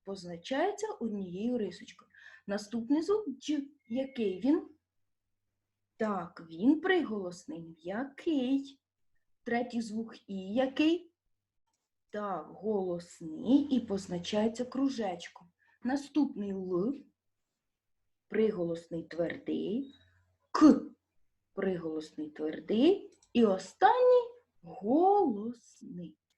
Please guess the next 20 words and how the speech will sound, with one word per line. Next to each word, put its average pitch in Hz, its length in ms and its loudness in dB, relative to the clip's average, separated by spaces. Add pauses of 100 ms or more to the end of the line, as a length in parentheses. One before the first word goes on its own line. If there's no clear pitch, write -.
(280)
Так, 185 320 -8
діти, - 220 -20
молодці. 226 640 -6 (260)
Розібрали 214 680 -2
ми 165 300 -16
слово 165 440 -10
бджілка. 170 800 -10 (320)
Давайте 269 480 -2
ще - 420 -2
раз 226 240 -6
його 214 280 -4
поділимо 320 920 -4 (180)
на 196 460 -2
склади. 262 760 -4
Ділимо 190 400 -4 (520)
бджілка. - 1800 -4 (1800)
Скільки - 640 -8
в 254 40 0
ньому 277 320 6
складів? 311 640 2